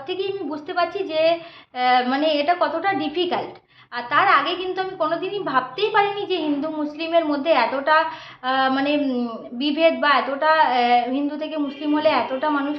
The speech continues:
খারাপভাবে, আহ, কথা বলে, মুসলিম থেকে হিন্দু হলে এতটা খারাপভাবে কথা বলে, এটা কিন্তু আমি আমার সম্পর্কে আসার পরেই কিন্তু বুঝতে পারছি। আর যখন আমি স্কুল লাইফে ছিলাম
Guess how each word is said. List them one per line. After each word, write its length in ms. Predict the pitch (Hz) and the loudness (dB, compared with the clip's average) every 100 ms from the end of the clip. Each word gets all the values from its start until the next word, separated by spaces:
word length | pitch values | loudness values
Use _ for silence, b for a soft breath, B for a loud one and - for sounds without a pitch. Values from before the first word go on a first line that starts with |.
| 294 | -2
খারাপভাবে, 500 | 226 240 262 269 294 294 B B - | -2 0 -2 -2 -2 -4 B B -8
আহ, 100 | 247 247 | -6 -2
কথা 280 | 262 269 302 | -2 0 0
বলে, 380 | 285 294 302 | 2 2 2
মুসলিম 380 | 302 247 247 294 | 2 -2 -6 -8
থেকে 180 | 294 294 | -6 -6
হিন্দু 320 | 269 262 247 | -4 -2 -2
হলে 180 | 285 294 | 0 0
এতটা 360 | 294 226 254 294 | 0 0 -2 -4
খারাপভাবে 460 | 285 240 233 262 294 | -2 -4 -4 -6 -2
কথা 240 | 240 254 | -4 -2
বলে, 300 | 262 269 381 403 B B | -4 -2 -4 -4 B B
এটা 160 | 240 302 | -10 -8
কিন্তু 280 | 320 359 381 | -8 -4 0
আমি 420 | 330 359 381 370 | 0 -2 -6 -6
আমার 500 | 294 240 277 294 302 - | -4 -4 -2 -2 -4 -4
সম্পর্কে 460 | 247 247 277 277 | -4 -4 -6 -2
আসার 280 | 285 247 302 | -2 0 -4
পরেই 320 | - 233 254 | -2 -2 -2
কিন্তু 260 | 294 302 311 | -6 -8 -6
বুঝতে 300 | 262 247 254 | -8 -8 -8
পারছি। 320 | 214 202 - | -10 -10 -10
আর 100 | 185 | -8
যখন 300 | 202 247 381 | -6 -4 0
আমি 200 | 403 392 | -2 -2
স্কুল 240 | - - 359 | -8 -10 -4
লাইফে 380 | 349 349 370 | -2 -2 -4
ছিলাম 340 | 370 320 320 | -8 -2 0